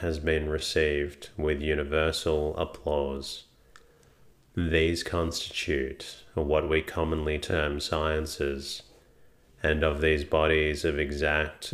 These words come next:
and enduring knowledge, we have within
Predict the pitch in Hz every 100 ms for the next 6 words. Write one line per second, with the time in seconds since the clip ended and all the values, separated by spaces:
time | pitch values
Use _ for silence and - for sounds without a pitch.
0 | - 78 76 73 - 76 73 71 76 73
1 | 69 67 - - - - - _ _ -
2 | - 78 80 76 82 78 82 80 82 80
3 | 78 78 80